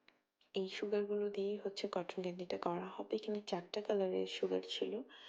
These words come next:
তো আমি আসলে, উম, কটন ক্যান্ডি কীভাবে তৈরি করে আমাদের দেশীয় স্টাইলে দেখেছি।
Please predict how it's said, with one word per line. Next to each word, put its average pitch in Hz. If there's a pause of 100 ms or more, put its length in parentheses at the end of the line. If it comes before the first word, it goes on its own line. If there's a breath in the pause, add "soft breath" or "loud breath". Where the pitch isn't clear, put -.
(380 loud breath)
তো -
আমি 185
আসলে, 208 (240)
উম, 175
কটন 185
ক্যান্ডি 190
কীভাবে 190
তৈরি 190 (100)
করে 196 (420 loud breath)
আমাদের 180
দেশীয় 185
স্টাইলে 185
দেখেছি। 190